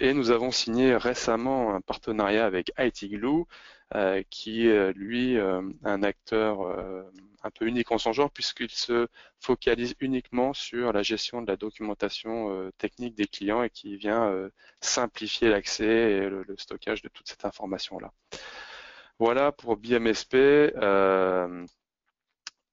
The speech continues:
l'agenda que je vous propose aujourd'hui pour ce webinaire Vendre du P R A as a service. D'abord, avant de commencer à vendre, on va, euh, parler de bien comprendre son client. Ensuite,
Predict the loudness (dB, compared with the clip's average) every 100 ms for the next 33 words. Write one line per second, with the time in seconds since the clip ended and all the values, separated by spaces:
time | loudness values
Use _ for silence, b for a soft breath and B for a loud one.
0 | -6 -4 -2 0 0 0 -2 -8 -6 -4
1 | -4 -4 -4 -4 -4 -8 -8 -8 -10 -16
2 | _ _ _ _ -18 -10 -6 -6 -6 -4
3 | -4 -4 -16 -14 0 0 0 -4 -6 0
4 | 2 2 2 0 -2 -2 -2 -2 -2 0
5 | -4 -6 -8 -8 _ B B B B B
6 | _ -2 2 4 4 2 -2 -2 0 0
7 | -2 -4 -4 -4 -4 -8 -8 -2 0 2
8 | 2 2 2 0 -2 -2 2 2 2 0
9 | -6 -8 -2 0 2 0 -6 -6 -4 -4
10 | -6 -6 -8 -8 -12 -12 -8 -8 -8 _
11 | _ _ _ _ _ _ _ -18 _ -4
12 | -4 -4 -8 -8 -16